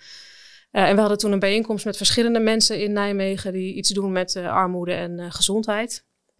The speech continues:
En daar ontstond het idee om te kijken of we misschien wel gerechten kunnen gaan maken van die groente en fruit. Gezonde gerechten. En, eh, deze student Laura die heeft gekeken bij mensen die, eh, abonnementen hadden bij de voedselbank of ze dat zouden zien zitten.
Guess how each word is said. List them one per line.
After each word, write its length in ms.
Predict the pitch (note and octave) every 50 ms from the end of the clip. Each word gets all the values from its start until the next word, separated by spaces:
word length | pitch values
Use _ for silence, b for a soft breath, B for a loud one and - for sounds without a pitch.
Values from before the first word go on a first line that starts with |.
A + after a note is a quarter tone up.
| _ _ _ _ _ _ _ _ - - -
En 60 | A#3+
daar 100 | G3 F3
ontstond 360 | F3+ G#3+ - - - A3+ A3
het 120 | A3 G3 -
idee 280 | G3+ F#3+ G3 G3 G3 F#3+
om 60 | F#3+
te 120 | - G3
kijken 360 | G3 - G3 G3 G3 F#3+ - -
of 140 | F#3+ F#3+
we 80 | - F#3+
misschien 400 | F#3 F#3 F#3 - - - G3+ F#3
wel 160 | F#3 F3+ F3+
gerechten 460 | - - F#3+ F3+ B3 C4 - - G#3+
kunnen 180 | - D#3+ D3+ D3+
gaan 140 | - - E3
maken 280 | - D#3 D#3 - E3+
van 220 | - - G#3 G#3 G3+
die 120 | F#3+ E3+
groente 320 | - - G3 F3+ E3+ - D#3
en 80 | D#3+
fruit. 460 | - - F3 F#3 A3 C4+ C4 - - B B B B B B B B B B
Gezonde 420 | - - - G3 G#3 G#3 G#3 F#3+ F3+
gerechten. 600 | - - F3 F3+ G#3 G#3 - - B3 B3+ C4+ C4 b b b b b b b b b b b b b _
En, 340 | G3 G3 F#3+ F#3 F#3+ F#3+ -
eh, 320 | F#3+ F#3 F#3 F3+ F3+ F3+ F3+ F3+
deze 240 | G3+ G3 G3 G3
student 320 | - - A3 G#3 G3+ A3 G3
Laura 360 | G3 G3+ G#3+ A3 A3+ G#3+ G#3
die 120 | G3 G3+
heeft 220 | G3 G3+ G3 G3 -
gekeken 420 | - G#3 - G#3 G#3 G3+ - G3+
bij 240 | F3 F#3+ F#3 G3+ G3+
mensen 320 | G3+ G3 G3 G3 - F#3+
die, 340 | E3+ F#3 F3+ F3+ F3+ F3+ -
eh, 300 | - E3 D#3+ E3 E3+ D3+ -
abonnementen 520 | - - - F#3 F#3+ F#3 F#3 F#3 F#3+ G3
hadden 180 | F#3+ F3+ F3+ E3+
bij 100 | F3 E3+
de 60 | E3+
voedselbank 460 | - - A3+ - - G3+ G#3+ G#3+ G#3 G#3
of 80 | F#3+
ze 120 | - - G3
dat 120 | F#3+ F3
zouden 240 | - F#3 F3 F3 F3+
zien 140 | F#3+ F3 E3+
zitten. 420 | - A#3 B3 A#3+ - C#4 D4+ -